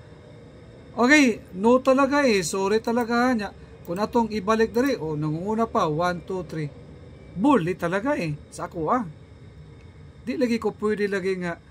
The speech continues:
mo yes lang ko kay basin mo gawas. Ah, nagpatsamba na day ko. Di ba? Eh, sige. Ato lang i-grant. Sige. Dili, makatagyag bola po, sir. O, dara, oh. Four zero one four one zero.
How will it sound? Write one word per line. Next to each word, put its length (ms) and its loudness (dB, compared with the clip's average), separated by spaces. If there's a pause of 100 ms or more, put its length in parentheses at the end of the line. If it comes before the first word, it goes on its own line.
(320)
mo 160 0
yes 320 0
lang 160 -6
ko 80 2
kay 160 -2
basin 320 -2
mo 160 -4
gawas. 400 -2 (400)
Ah, 240 -4
nagpatsamba 560 -2
na 160 -2
day 160 -2
ko. 160 -4 (1120)
Di 160 -4
ba? 160 4 (1200)
Eh, 160 -4
sige. 400 0 (720)
Ato 240 -2
lang 160 0
i-grant. 480 -2
Sige. 320 -6 (400)
Dili, 240 -4
makatagyag 540 -6
bola 260 0
po, 160 -10
sir. 160 0 (480)
O, 80 -10
dara, 240 2
oh. 100 -2 (540)
Four 160 4
zero 320 6
one 80 2
four 240 0
one 80 -2
zero. 400 -4